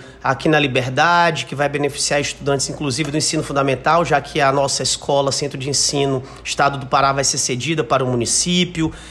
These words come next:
Temos iemas na cidade de Viana, na cidade de Ba-, Bacabal, temos bibliotecas públicas,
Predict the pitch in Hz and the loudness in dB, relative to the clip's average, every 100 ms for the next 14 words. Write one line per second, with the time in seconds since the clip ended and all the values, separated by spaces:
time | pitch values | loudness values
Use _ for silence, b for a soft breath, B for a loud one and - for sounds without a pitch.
0 | B B B - 165 170 160 160 165 175 | B B B 2 4 4 4 4 4 6
1 | 170 147 131 143 - 143 143 131 139 120 | 4 2 0 -2 -2 0 0 0 -8 -2
2 | 131 147 175 180 175 165 160 160 B B | 2 4 6 6 4 2 0 -4 B B
3 | B - 147 151 - 139 143 135 131 131 | B -4 -2 0 -2 0 0 0 -4 -2
4 | 131 127 131 143 143 120 120 147 170 165 | -2 -2 0 0 0 -4 0 2 4 4
5 | 160 160 160 B B - 165 165 160 135 | 2 -2 -8 B B -6 0 0 0 -4
6 | 151 147 147 151 143 127 - - 185 202 | -6 -2 -2 0 -4 -4 -6 -4 -2 0
7 | 160 139 - 131 - - | 0 -2 0 0 0 -4